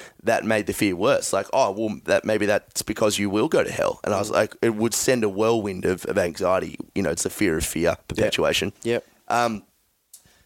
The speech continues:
Speaker 1: so I started the YouTube channel on that note, but personal development is, like, the biggest thing for me as well, in, in, because it, it makes me happy. Like, the sense of achievement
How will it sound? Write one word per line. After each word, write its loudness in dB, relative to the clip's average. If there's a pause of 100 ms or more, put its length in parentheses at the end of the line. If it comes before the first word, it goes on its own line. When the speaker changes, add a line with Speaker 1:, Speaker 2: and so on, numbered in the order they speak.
Speaker 1:
so 2
I -2
started 2
the -2
YouTube 0
channel 0
on 2
that -2
note, 0 (140)
but 2 (800)
personal 2
development 2
is, -4
like, 2
the 2
biggest 2
thing 0
for -2
me 2
as -6
well, 2
in, -4 (100)
in, -2
because -2
it, 0
it -2
makes 0
me -2
happy. 0
Like, 4
the -2
sense 0
of -2
achievement 0